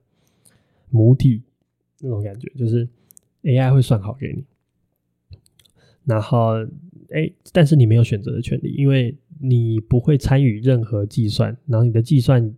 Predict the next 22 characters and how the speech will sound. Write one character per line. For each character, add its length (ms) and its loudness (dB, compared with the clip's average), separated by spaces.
也， 180 2
应 140 0
该 140 4
理-， 360 -4
也 120 4
不 140 2
会 100 6
比 200 2
A 100 0
I 180 4
做 280 2
的 300 -4
更 160 2
优 160 2
秀 180 0
或 160 0
更 180 0
正 160 -2
确 200 -8
的 140 -10
判 260 -2
断。 120 -16